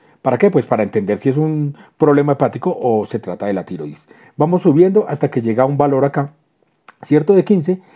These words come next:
En ese momento de quince, como que se estabiliza, ya no tiene síntomas, no hay ningún problema. Gradualmente le estamos bajando la medicación hasta llegar a cero, ¿sí? En donde dice ítem tres, aquí el amarillo se ve en cero. ¿Por qué? Pues porque realmente no era el tema de la tiroides, ya se compensó.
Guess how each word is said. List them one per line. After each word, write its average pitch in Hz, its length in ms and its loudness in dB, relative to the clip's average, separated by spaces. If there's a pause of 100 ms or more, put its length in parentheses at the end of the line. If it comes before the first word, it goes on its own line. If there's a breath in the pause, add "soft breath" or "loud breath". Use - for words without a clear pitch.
(120)
En 120 140 0
ese 131 120 4
momento 165 360 4
de 165 100 6
quince, 170 400 0 (240 soft breath)
como 131 220 -2
que 123 100 0
se 110 60 0
estabiliza, 151 440 2
ya 139 140 2
no 120 80 -2
tiene 147 220 2
síntomas, 196 460 0 (200 soft breath)
no 123 80 -2
hay 120 60 0
ningún 139 180 0
problema. 180 380 2 (180 loud breath)
Gradualmente 131 460 2
le 151 60 2
estamos 127 220 -2
bajando 127 280 -2
la 156 80 2
medicación 185 520 2 (220 soft breath)
hasta 208 220 0
llegar 131 240 2
a 110 40 2
cero, - 220 -6 (460)
¿sí? 180 180 2
En 160 80 -4
donde 131 200 2
dice 120 140 2
ítem 160 220 0
tres, 233 300 -2
aquí - 160 -8
el - 80 2
amarillo 110 260 -2
se 123 80 -4
ve 95 80 -2
en 92 80 -6
cero. 78 220 -8 (360 soft breath)
¿Por 175 140 0
qué? 240 140 2
Pues - 260 -4
porque 127 220 -2
realmente 139 520 -2 (320 soft breath)
no 139 220 2
era 139 100 6
el 135 60 2
tema 135 160 0
de 135 60 2
la 131 80 2
tiroides, 180 560 0
ya 110 160 -2
se 117 160 -6
compensó. 117 560 -2